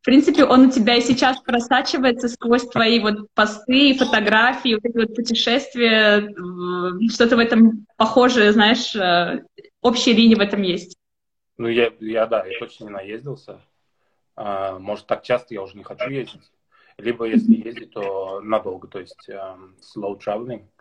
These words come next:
Speaker 2: когда ты уезжаешь в какое-то место на несколько недель, А, ну,
Speaker 1: Мгм.
Speaker 2: чем дольше, тем лучше, конечно.
Speaker 1: Мгм.
Speaker 2: Вот, и по-, полностью погружаешься в, э, местную культуру.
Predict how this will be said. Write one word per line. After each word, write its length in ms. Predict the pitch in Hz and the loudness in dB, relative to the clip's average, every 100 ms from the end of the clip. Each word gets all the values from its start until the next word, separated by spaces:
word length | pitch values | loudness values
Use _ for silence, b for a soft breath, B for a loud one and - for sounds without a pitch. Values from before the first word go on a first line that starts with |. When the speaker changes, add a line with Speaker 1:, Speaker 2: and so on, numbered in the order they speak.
| _ _ _ _ | _ _ _ _
Speaker 2:
когда 240 | 107 104 | -10 -10
ты 100 | 98 | -12
уезжаешь 480 | 98 92 98 104 - | -14 -12 -12 -14 -20
в 20 | |
какое-то 380 | - 101 104 - | -16 -12 -12 -12
место 300 | 104 104 - | -12 -14 -14
на 520 | 101 95 92 92 90 90 | -10 -8 -8 -10 -14 -18
несколько 440 | 95 90 - - | -20 -20 -18 -18
недель, 440 | 98 95 98 110 - _ _ _ _ _ _ | -16 -12 -10 -10 -12 _ _ _ _ _ _
А, 100 | - - | -8 0
ну, 60 | 208 208 | 2 4
Speaker 1:
Мгм. 60 | |
Speaker 2:
чем 120 | 220 | 2
дольше, 220 | - 147 - | 0 -2 -2
тем 160 | 143 | -6
лучше, 180 | 120 - | -6 -8
конечно. 640 | - - - - - - - _ _ - | -12 -12 -14 -20 -20 -20 -20 _ _ -2
Speaker 1:
Мгм. 400 | 226 226 233 - _ _ _ _ | 4 6 4 -4 _ _ _ _
Speaker 2:
Вот, 320 | 101 95 92 | -12 -12 -10
и 40 | |
по-, 200 | 107 - | -8 -2
полностью 540 | 123 - 123 127 107 98 | -2 0 -2 -2 -10 -12
погружаешься 640 | 117 107 120 107 110 - | -12 -6 -2 -2 -4 -12
в, 80 | 95 | -14
э, 160 | 95 95 104 - | -16 -14 -12 -10
местную 220 | 104 - _ _ - | -12 -20 _ _ -12
культуру. 300 | 110 113 | -12 -12